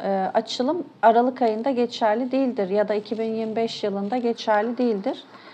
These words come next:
E, bir, bir sonraki, yani tekrar birka-, birkaç hafta sonra tekrar bakılması gerekir. Onun için böyle saçma sapan şeylere de itibar etmeyin. Zamansız zamana demek,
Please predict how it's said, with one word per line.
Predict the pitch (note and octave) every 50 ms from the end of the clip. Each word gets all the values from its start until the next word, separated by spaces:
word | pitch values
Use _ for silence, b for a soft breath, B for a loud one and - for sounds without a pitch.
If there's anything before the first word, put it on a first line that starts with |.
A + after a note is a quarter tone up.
| B B B B B -
E, | - F3+ G3 G3 G3 G3 F#3+ F#3+ F#3 F#3 F#3+ G#3 - B3+
bir, | C4 - - G#3+ A3+
bir | C#4 C#4
sonraki, | C4 - - C#4+ B3 A#3 A3 A3 A3 A3+ - - A#3 A3 G#3 G3 - - - - - - _ - -
yani | - G3+ G3+ G3+ G3+ G3 G3 - -
tekrar | - C4+ C#4+ C#4 - - A#3+ G#3+ G#3 G3 -
birka-, | - A3 - - B3 - G#3 -
birkaç | A#3 - - C4+ C4+ -
hafta | C4 A#3+ A#3+ - A3 G#3
sonra | - A3+ A3+ C4+ F4
tekrar | F4 - D#4 D#4 - C4 G#3+ G3+ G3+
bakılması | G3+ G3 G3+ - - G3 F#3+ F#3+ F#3+ F#3+ - F#3
gerekir. | F#3 F3+ F3+ F3+ F#3 - - F#3+ - - - - - - - - - - - - - - -
Onun | A3 B3 B3+
için | B3+ B3+ B3+ - A#3+ A#3
böyle | A#3+ B3 A#3+ B3 A#3+
saçma | B3 - B3 A#3+ A#3+ - - A#3
sapan | - B3+ B3 - A#3 A3+
şeylere | A3 - - A#3+ A#3 A#3 A#3+ B3 A#3 A3 A3+
de | - D4 D4+ C4+ - -
itibar | - B3 A#3+ - A#3+ G#3+ A#3+ C4 C#4+ -
etmeyin. | - C4 B3+ - - - G3+ F3+ F3+ F3+ - _ _ _ _ _ _ _ _ - - - - - - _ _ - - - _ _ _ _ _ B B B B B B B B B B B
Zamansız | G3 F#3+ A#3+ A#3+ B3 C4+ C#4+ D#4 D#4 - F4 D4+ B3
zamana | B3+ C4+ B3+ C4 C#4 C#4+ D4 D#4 E4 C#4+ B3+
demek, | A#3 A3 A#3 D4+ F#4+ - -